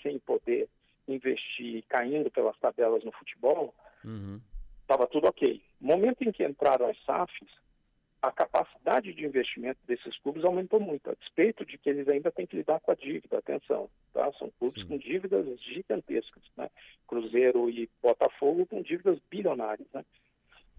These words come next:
Speaker 1: Mas agora você repara, estão os três clubes na primeira divisão, eles voltaram pro jogo. E qual é a questão? A questão é que um clube tá sempre olhando para o outro.
Speaker 2: Uhum.
Speaker 1: Quando um clube vê que o outro que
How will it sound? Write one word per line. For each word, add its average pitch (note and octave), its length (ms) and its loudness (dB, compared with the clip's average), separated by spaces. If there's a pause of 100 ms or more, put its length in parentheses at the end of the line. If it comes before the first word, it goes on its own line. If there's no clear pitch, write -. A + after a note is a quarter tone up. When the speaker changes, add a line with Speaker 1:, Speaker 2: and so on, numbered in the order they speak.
(140)
Speaker 1:
Mas A3 180 4
agora - 320 6
você D4+ 260 2
repara, - 400 2
estão E3 240 -2
os - 140 -6
três A#3+ 300 0
clubes A3+ 360 -2
na C#4 120 0
primeira C4+ 340 0
divisão, A#3 500 4
eles F#3+ 240 -2 (160)
voltaram G#3+ 600 4
pro - 180 -4
jogo. - 240 -4 (220)
E F3 100 -4
qual A#3+ 260 2
é E4+ 80 2
a D4+ 60 -2
questão? G#3+ 460 0 (360)
A - 80 -2
questão - 380 0
é A#3 60 -2
que - 180 -4
um A#3 120 2
clube G#3+ 360 -2
tá - 240 0
sempre A3 280 2
olhando F#3 400 4
para - 260 2
o F#3 100 2
outro. D3 340 2 (520)
Speaker 2:
Uhum. A2 240 -8
Speaker 1:
Quando A#3 320 2
um G#3 80 0
clube C3 460 -2 (140)
vê G3+ 160 6
que - 160 -8
o E3 40 0
outro D3+ 540 2
que B2+ 380 -8